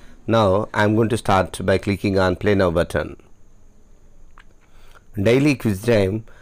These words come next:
answer all five questions, uh, enter the lucky draw to win the prize by answering all five questions correctly. If all five quiz questions answers correct, uh, then only there is chance of entering the lucky draw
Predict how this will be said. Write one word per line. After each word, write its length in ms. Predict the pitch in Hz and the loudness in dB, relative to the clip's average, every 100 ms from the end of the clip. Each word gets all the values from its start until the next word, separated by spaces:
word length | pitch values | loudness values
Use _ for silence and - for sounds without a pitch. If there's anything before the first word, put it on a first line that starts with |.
| - - | -20 -4
answer 380 | 110 123 135 156 | 0 0 2 0
all 200 | 139 120 | 2 2
five 180 | 120 104 | 0 0
questions, 400 | 107 95 98 - | 0 -2 -2 0
uh, 180 | 151 226 | -2 0
enter 300 | 110 110 135 | -2 0 2
the 160 | 123 127 | 2 2
lucky 280 | 101 - 113 | 2 0 -2
draw 360 | 101 95 87 | 2 2 0
to 180 | 92 - | -2 -2
win 140 | 110 117 | 0 2
the 120 | 110 | 2
prize 360 | - 113 120 | 2 0 0
by 120 | 101 101 | 0 2
answering 560 | 98 98 107 127 254 - - - - | 2 0 0 0 -2 -10 -20 -20 -8
all 220 | 110 123 | 0 2
five 260 | 123 117 110 | 2 0 0
questions 360 | 107 - 110 - | -2 -4 -6 -2
correctly. 600 | 87 85 - 85 76 - - - - - | -2 -2 -2 -2 -4 -8 -20 -20 -20 -14
If 220 | - 113 113 | -4 -2 2
all 200 | 123 127 | 2 0
five 240 | 143 131 | -2 -2
quiz 220 | 123 110 | -4 -6
questions 400 | - 104 - 101 | -2 -2 -2 -2
answers 380 | 92 92 98 90 | -2 -2 -4 -4
correct, 340 | 104 95 - | 0 -2 0
uh, 140 | 131 190 | -4 -2
then 220 | 120 113 | 0 2
only 220 | 135 135 | 2 2
there 160 | 131 107 | 0 2
is 160 | 110 - | 0 0
chance 280 | 104 98 | -2 0
of 160 | 120 110 | -2 0
entering 340 | 95 92 101 | -2 0 -2
the 120 | 98 92 | 0 0
lucky 240 | 92 110 | 0 -2
draw 300 | 101 131 - | -2 -4 -4